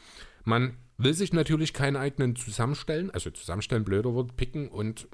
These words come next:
entwickeln, weil dass die Knicks das nicht können, hat man in den letzten Jahren, denke ich, mehrfach gesehen.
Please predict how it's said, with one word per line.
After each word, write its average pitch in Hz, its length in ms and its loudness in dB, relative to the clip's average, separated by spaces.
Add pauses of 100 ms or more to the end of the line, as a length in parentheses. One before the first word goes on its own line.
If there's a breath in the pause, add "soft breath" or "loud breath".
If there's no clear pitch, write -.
(220)
entwickeln, 131 520 0
weil 107 320 2 (180)
dass 101 220 -4
die - 80 0
Knicks 104 260 0
das 107 180 0
nicht 113 200 2
können, 147 420 0
hat 110 160 -8
man 117 160 0
in 107 120 0
den 104 120 2
letzten 110 300 -4
Jahren, 117 260 2
denke 117 220 2
ich, 107 140 0
mehrfach 110 340 -2
gesehen. 120 380 2